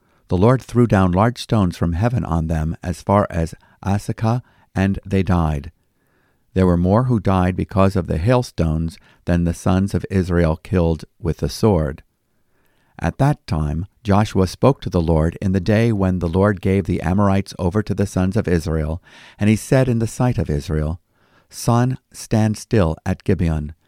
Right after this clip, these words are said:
and moon in the valley of Aijalon." And the sun stood still, and the moon stopped, until the nation took vengeance on their enemies.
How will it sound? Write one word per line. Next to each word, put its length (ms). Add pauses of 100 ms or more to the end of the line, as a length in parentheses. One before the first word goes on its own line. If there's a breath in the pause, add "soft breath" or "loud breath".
(160)
and 300
moon 440 (100)
in 140
the 80
valley 340
of 240
Aijalon." 720 (840)
And 120
the 80
sun 260
stood 320
still, 460 (260)
and 100
the 80
moon 300
stopped, 480 (320)
until 360
the 120
nation 420
took 220
vengeance 520
on 200
their 240
enemies. 540